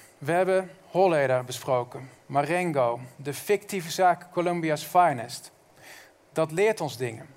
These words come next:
Dat leert dat we, wat mij betreft, zeer terughoudend moeten zijn in Nederland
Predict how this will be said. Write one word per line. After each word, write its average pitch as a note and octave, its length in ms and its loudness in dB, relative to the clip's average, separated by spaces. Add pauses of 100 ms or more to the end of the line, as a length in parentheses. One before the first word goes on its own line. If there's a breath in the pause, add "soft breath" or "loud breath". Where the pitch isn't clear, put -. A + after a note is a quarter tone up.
(480 loud breath)
Dat D#3 200 0
leert F#3+ 380 4
dat F3+ 160 0
we, D#3+ 60 -6
wat E3 80 -4
mij F#3+ 220 4
betreft, E3 680 -2
zeer G3+ 540 0
terughoudend F3 680 2
moeten C#3 220 -8
zijn C#3+ 320 0
in G3+ 240 -2
Nederland C#3 600 0